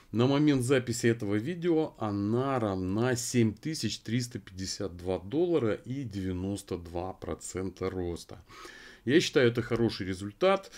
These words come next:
Если вы не верите, спросите, например, у промышленников, предпринимателей, строителей, у торговцев, и они вам расскажут, сколько они заработали за этот год. Но это, конечно, не победа. Многие ждали сто тысяч долларов в этом году.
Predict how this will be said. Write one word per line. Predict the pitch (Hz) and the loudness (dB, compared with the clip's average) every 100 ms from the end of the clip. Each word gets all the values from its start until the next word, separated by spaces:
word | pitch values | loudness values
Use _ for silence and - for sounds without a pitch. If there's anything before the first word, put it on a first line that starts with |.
| - - - - | -20 -20 -20 -6
Если | 107 123 120 | -2 0 2
вы | 110 | 4
не | 110 110 | 4 4
верите, | 151 147 127 | 4 2 -2
спросите, | 110 - 101 - 131 104 | -6 -6 -4 -4 -4 -4
например, | 92 98 104 113 | -2 0 2 2
у | 92 | 0
промышленников, | 85 87 101 131 123 117 107 107 95 | -4 -2 2 0 0 0 0 -4 -10
предпринимателей, | - 82 - 85 90 98 117 117 95 87 | -10 -8 -6 -4 -4 -2 -2 -2 -8 -10
строителей, | - 90 95 101 110 95 87 82 | -6 -4 -2 -2 -4 -6 -4 -6
у | 82 | -8
торговцев, | 80 85 85 92 104 - 87 82 - | -10 -8 -6 -4 -6 -6 -12 -12 -12
и | - 87 87 | -12 -12 -12
они | 90 87 92 | -8 -4 -4
вам | 92 87 | -4 -4
расскажут, | 90 90 - 87 82 - | -6 -8 -8 -8 -8 -10
сколько | - 95 - 87 | -4 -4 -4 -6
они | 90 90 | -4 -4
заработали | 85 87 82 87 85 80 | -4 -6 -6 -8 -6 -6
за | 80 | -4
этот | 82 82 82 | -6 -6 -8
год. | 82 - - - - - - - | -8 -12 -14 -20 -20 -20 -20 -4
Но | 110 151 202 - | 2 2 2 -2
это, | 147 120 | -2 0
конечно, | 113 110 107 107 | 2 2 2 0
не | 107 110 | 2 2
победа. | 101 90 85 78 82 131 143 107 | 2 -4 -4 -6 -4 -4 -6 -2
Многие | 104 127 120 107 | 2 2 2 0
ждали | 95 98 98 85 | -2 -2 -2 -2
сто | 87 - - 95 | -6 -8 -6 -6
тысяч | - 90 85 80 | -8 -10 -10 -12
долларов | 80 90 90 85 80 | -6 -4 -4 -4 -6
в | 87 | -2
этом | 101 92 85 82 | 0 0 -2 -4
году. | 85 80 92 123 | -4 -4 -2 -2